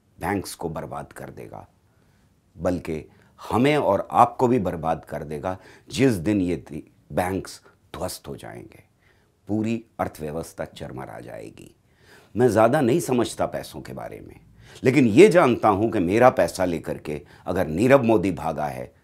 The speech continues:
तो फिर उसको पकड़ के लाने की जिम्मेदारी सरकार के ऊपर है, भगाने की नहीं है। इन्होंने ऐसे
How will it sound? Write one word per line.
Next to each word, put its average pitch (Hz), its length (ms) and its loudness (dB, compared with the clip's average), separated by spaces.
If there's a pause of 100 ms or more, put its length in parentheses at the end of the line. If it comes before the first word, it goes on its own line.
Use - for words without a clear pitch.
(840)
तो 101 80 -4
फिर 113 160 2
उसको 110 240 -2
पकड़ 107 360 -2
के 104 120 -6
लाने 85 320 -4
की 95 140 -6
जिम्मेदारी 78 560 -8
सरकार 76 480 -10
के - 140 -12
ऊपर 69 320 -12
है, - 160 -20 (560)
भगाने 117 440 4
की 151 120 2
नहीं 139 240 4
है। 76 200 -10 (1040)
इन्होंने 110 340 2
ऐसे 92 520 -2